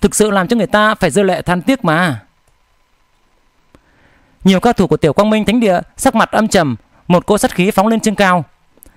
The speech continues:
Thái tử Hỷ lắc đầu cảm thán, thở dài mà nói: "Diệp huynh tu luyện Nguyên Thủy Vạn Hóa Quy Nguyên Kinh của Nguyên Thủy Yêu Tông các ngươi,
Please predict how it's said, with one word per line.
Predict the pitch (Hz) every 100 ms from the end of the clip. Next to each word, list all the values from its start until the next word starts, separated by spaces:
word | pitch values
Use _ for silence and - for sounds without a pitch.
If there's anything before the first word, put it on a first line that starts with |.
| _ -
Thái | - 214
tử | 226
Hỷ | 175 139 135 - -
lắc | 262 240
đầu | 175
cảm | - 139
thán, | 135 156 247 - _
thở | 170 143
dài | 147 156
mà | 147
nói: | 160 240 - _ _ _ _ _ _ _ _ _ _ _
"Diệp | 143 147
huynh | 160 170 175
tu | 208
luyện | 190 208
Nguyên | 214
Thủy | 185 143
Vạn | 117 143
Hóa | 151 208
Quy | - 214
Nguyên | 196 185
Kinh | 196 202
của | 156
Nguyên | 170 196
Thủy | 135
Yêu | 185
Tông | - 190 180
các | 226
ngươi, | 196 214